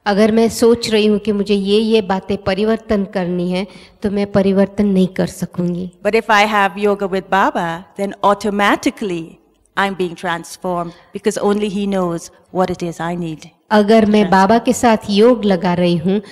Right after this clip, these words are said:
Speaker 1: तो मेरी कमज़ोरियाँ अपने आप परिवर्तन हो रही हैं, क्योंकि बाबा को पता है मुझे क्या परिवर्तन करना है।
Speaker 2: The second thing I realized here is something Daddy Janki always asks us to do and not to think.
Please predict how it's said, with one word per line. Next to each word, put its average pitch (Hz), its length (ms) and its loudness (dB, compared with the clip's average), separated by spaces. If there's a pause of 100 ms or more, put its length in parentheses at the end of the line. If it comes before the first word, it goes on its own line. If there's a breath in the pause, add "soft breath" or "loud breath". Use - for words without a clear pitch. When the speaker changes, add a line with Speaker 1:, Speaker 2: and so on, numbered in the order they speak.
(240 loud breath)
Speaker 1:
तो 214 100 6
मेरी 214 340 4
कमज़ोरियाँ 208 840 2
अपने 208 320 0
आप 254 400 0
परिवर्तन 180 580 0
हो 175 160 0
रही 175 260 0
हैं, 202 140 0
क्योंकि 214 300 -2
बाबा 190 360 4
को 262 160 2
पता 208 340 0
है 190 220 0 (300 loud breath)
मुझे 196 200 0
क्या 196 220 -2
परिवर्तन 175 600 -4
करना 170 340 -4
है। 175 280 -8 (600 soft breath)
Speaker 2:
The 233 220 -2
second 285 460 -2
thing 233 220 0 (160)
I 185 200 -4
realized 196 640 -2
here 190 480 -4
is 196 100 -8 (100)
something 208 300 -6
Daddy 185 320 -4
Janki 190 380 -6
always 190 420 -2
asks 185 420 -4
us - 160 -10
to 175 120 -8
do 165 280 -6 (140)
and 180 60 -10
not 175 220 -10 (140)
to 165 40 -16 (120)
think. 110 180 -10